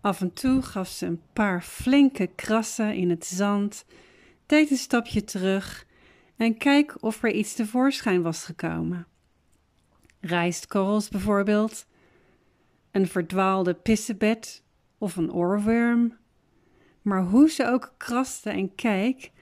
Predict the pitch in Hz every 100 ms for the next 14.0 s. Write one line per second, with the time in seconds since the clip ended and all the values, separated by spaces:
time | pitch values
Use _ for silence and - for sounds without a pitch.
0 | - _ _ 226 - 220 226 226 226 269
1 | 277 226 220 202 208 247 294 294 - -
2 | 214 - - - - _ _ _ _ _
3 | 247 - - 285 247 247 - - 285 302
4 | 381 415 _ _ _ _ _ _ _ -
5 | 240 - 220 208 202 - _ _ _ -
6 | 175 165 - 214 226 214 175 - 214 214
7 | - 202 196 - 214 202 - 202 202 -
8 | - 196 165 185 185 - - 185 180 202
9 | 196 190 185 196 220 202 180 196 208 190
10 | 180 180 170 - 180 175 196 190 220 269
11 | - _ _ _ _ _ - 214 240 -
12 | - 202 202 202 196 190 190 190 190 190
13 | 185 170 175 165 185 165 170 170 196